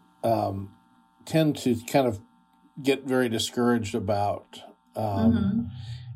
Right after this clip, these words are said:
Speaker 1: how, how do you keep hope, and what would you tell people to do to not just sort of throw up their hands and say, "It's just too big and overwhelming, there's nothing I can do"?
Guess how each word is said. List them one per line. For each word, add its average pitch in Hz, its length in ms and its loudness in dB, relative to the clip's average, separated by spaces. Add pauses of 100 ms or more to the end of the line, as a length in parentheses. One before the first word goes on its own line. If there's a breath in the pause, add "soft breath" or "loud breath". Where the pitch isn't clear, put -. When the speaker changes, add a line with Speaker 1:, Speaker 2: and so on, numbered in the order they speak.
Speaker 1:
how, 190 380 0
how 160 300 4
do 160 120 2
you 135 540 2
keep 160 260 -2
hope, 160 520 4
and 123 540 0
what 127 320 4
would 135 220 2
you 120 180 2
tell 131 240 2
people 123 440 0
to 107 140 -4
do 113 600 0 (640)
to 120 460 4
not 127 380 4 (180)
just 123 300 -2
sort 123 180 4
of 104 140 -2
throw 131 220 6
up - 120 2
their 113 160 2
hands 117 400 0
and 110 120 -2
say, 104 580 0 (320 soft breath)
"It's 120 200 -2
just - 340 0
too 160 200 4
big 131 280 8
and 120 120 2
overwhelming, 120 680 4
there's 107 200 0
nothing 113 300 0
I 104 120 -2
can 92 200 -6
do"? 92 320 -4